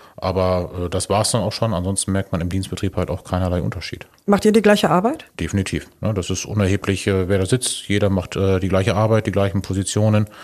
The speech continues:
Speaker 1: Also von daher ist das im Dienstbetrieb nicht, ähm, spürbar, ob dort eine männliche Feuerwehrkraft oder eine weibliche Feuerwehrkraft die Arbeit versieht.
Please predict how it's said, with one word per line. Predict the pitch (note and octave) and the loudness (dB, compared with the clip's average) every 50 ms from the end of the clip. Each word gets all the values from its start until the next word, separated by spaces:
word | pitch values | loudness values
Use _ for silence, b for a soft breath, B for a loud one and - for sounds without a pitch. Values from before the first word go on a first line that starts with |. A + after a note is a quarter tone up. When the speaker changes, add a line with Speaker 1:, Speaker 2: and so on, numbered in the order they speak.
| B B B B | B B B B
Speaker 1:
Also | - F2+ F2+ | -2 -2 -2
von | F2+ - F#2 E2+ | -2 -2 -2 0
daher | F2 F2+ F2+ F#2 | 2 2 2 0
ist | E2+ - - - | 0 -2 -2 -2
das | F#2 - - - | -2 -2 -2 -4
im | - F#2+ F#2+ F#2+ F#2 F2+ F2 | -4 -2 -2 0 0 0 0
Dienstbetrieb | - A#2 A2+ - - G#2 - - G2+ F#2 - - G2+ | 0 0 0 0 -2 -2 0 0 -2 -2 -2 -2 0
nicht, | G2 G2 - - - - - | 0 0 -2 -6 -8 -2 0
ähm, | G2 F#2+ F#2 F#2 F#2 - _ _ _ | 0 2 2 0 -2 -4 _ _ _
spürbar, | - - - - A#2+ C3 D3+ C#3 B2+ B2+ A#2+ A#2 - | -6 -6 -2 2 4 6 6 6 6 4 4 2 2
ob | G#2+ G#2+ - - - - | -2 -4 -4 -6 -10 -4
dort | G2+ G2 G2 - - | -2 -2 -2 -2 -2
eine | F#2 F#2+ F#2 F#2 F#2 F2+ F2+ F2+ F2+ F2+ F2 | -2 0 0 0 0 0 0 0 0 0 0
männliche | F#2 G2+ G#2 G2+ - G2+ | 0 0 0 -2 -4 -4
Feuerwehrkraft | - - G#2 G2 F#2 F#2 - - G2 - - | -2 0 0 0 0 -4 -4 -6 -6 -6 -4
oder | F#2 F#2 F2+ | -4 -2 -2
eine | F2+ F2+ E2+ | -2 -2 -2
weibliche | F2+ F2+ - G2+ F2+ - D#2 | -2 -4 -4 -6 -8 -8 -10
Feuerwehrkraft | - - D#2 D#2 D#2 D#2+ - - D#2+ - - - - _ _ b b b b b b | -6 -6 -6 -4 -6 -8 -8 -8 -10 -10 -10 -16 -20 _ _ b b b b b b
die | - | -4
Arbeit | - F2 F2 E2 E2 E2 - | -4 -4 -2 -2 -4 -4 -4
versieht. | - E2 D#2 E2 E2+ - - | -6 -6 -6 -6 -8 -10 -12